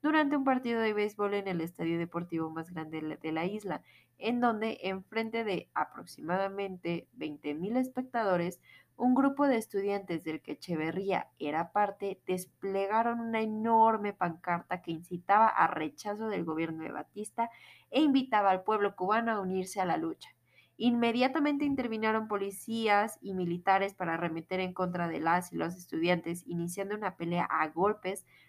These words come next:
a la que se unieron personas ajenas al grupo estudiantil y que terminó con la detención de muchas de estas personas, aunque fueron liberadas al poco tiempo.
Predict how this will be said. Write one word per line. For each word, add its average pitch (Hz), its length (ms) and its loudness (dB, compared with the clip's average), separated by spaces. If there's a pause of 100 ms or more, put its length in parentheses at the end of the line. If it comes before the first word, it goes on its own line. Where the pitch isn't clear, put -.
(160)
a 190 120 4
la 185 160 4
que 196 100 -6
se 190 180 -2
unieron 208 360 0
personas 196 520 -2
ajenas 247 560 -2
al 185 120 -2
grupo 180 260 -4
estudiantil 175 640 -6 (320)
y 214 140 -6
que 214 140 -2
terminó 214 500 0
con 269 160 4
la 240 80 4
detención 190 600 -4
de 202 120 -4
muchas 226 640 -2
de 185 80 -2
estas 185 240 -12
personas, 208 580 -6
aunque 175 300 -4
fueron 165 320 -4
liberadas 165 680 -2
al - 160 -6
poco - 320 -20
tiempo. 190 440 -8